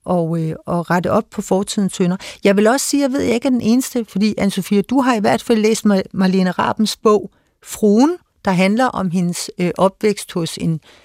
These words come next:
stærk mor på godt og ondt. Og der er også en kanin, det kan jeg huske fra den bog, en kanin, der, der sidder og vansmægter i et bur. Og det nævner hun jo, fordi,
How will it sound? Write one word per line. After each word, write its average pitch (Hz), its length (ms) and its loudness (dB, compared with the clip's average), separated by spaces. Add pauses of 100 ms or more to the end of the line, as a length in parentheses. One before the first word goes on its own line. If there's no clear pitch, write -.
(100)
stærk - 460 0
mor 196 260 2 (100)
på 208 100 -2
godt 185 240 2
og - 100 0
ondt. 185 220 -2
Og 190 140 0
der 254 180 2 (240)
er 233 180 2
også 262 300 0
en 254 100 2
kanin, 196 480 2
det 226 100 0
kan 247 60 2
jeg 226 80 4
huske 247 220 -2
fra 226 80 0
den 214 160 2
bog, 214 260 2 (260)
en 226 120 2
kanin, 247 540 2
der, 202 160 4 (140)
der 196 100 4
sidder 240 400 0 (100)
og 208 140 2
vansmægter 202 760 0
i 202 200 0 (120)
et 202 120 0 (160)
bur. 269 280 4 (380)
Og 202 180 0
det 277 160 4
nævner 277 340 4
hun 240 160 4
jo, 185 180 2
fordi, 202 460 -2